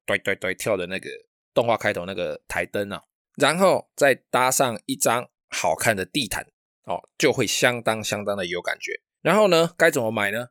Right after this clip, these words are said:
哦，这不用我教吧，你就可以上网预购啦、订购，然后付运费请他送到家啦，或者是你可以自己开车去现场采购。那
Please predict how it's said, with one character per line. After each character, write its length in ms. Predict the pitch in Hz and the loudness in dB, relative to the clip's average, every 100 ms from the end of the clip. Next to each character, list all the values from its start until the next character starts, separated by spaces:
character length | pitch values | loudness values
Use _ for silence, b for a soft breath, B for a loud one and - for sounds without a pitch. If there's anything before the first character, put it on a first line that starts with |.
| - | -8
哦， 260 | 98 87 _ | -8 -8 _
这 140 | 123 | -2
不 140 | 107 107 | 0 0
用 100 | 110 | 0
我 140 | 92 | 0
教 180 | 98 98 | 0 0
吧， 160 | 92 | 0
你 100 | 87 | -2
就 100 | 87 | -4
可 100 | 113 | -4
以 60 | 98 | -2
上 220 | - 107 | -2 -4
网 120 | 92 85 90 _ _ | -4 -10 _ _ _
预 260 | 127 98 - | -6 -4 0
购 220 | - 90 | 2 4
啦、 120 | 78 - | 2 -2
订 220 | 135 101 92 | -4 -4 -2
购， 240 | 107 87 | 0 0
然 120 | 87 | -2
后 220 | 87 120 107 | -2 0 0
付 280 | - 120 | 0 -4
运 180 | 104 110 | -2 -4
费 180 | 92 110 | 0 0
请 180 | 92 87 | 0 -6
他 120 | 90 | -8
送 220 | 107 117 | -4 -4
到 180 | 104 101 | 0 -2
家 220 | 101 101 | 0 0
啦， 180 | 101 90 | 0 0
或 160 | 90 127 | -2 -4
者 80 | 95 | -4
是 140 | 104 | -8
你 100 | 98 | -12
可 180 | 87 107 | -8 -4
以 80 | 95 | -4
自 160 | - 104 | -4 -8
己 120 | - | -8
开 160 | - 98 | -4 -2
车 160 | 98 | -2
去 180 | 98 101 | -6 -6
现 220 | 95 110 | -4 -4
场 140 | 90 90 | -6 -6
采 240 | - 73 - | -4 -4 -4
购。 260 | 87 73 - - B B B | -4 -4 -8 -20 B B B
那 480 | 156 156 143 123 117 | 0 2 2 0 -2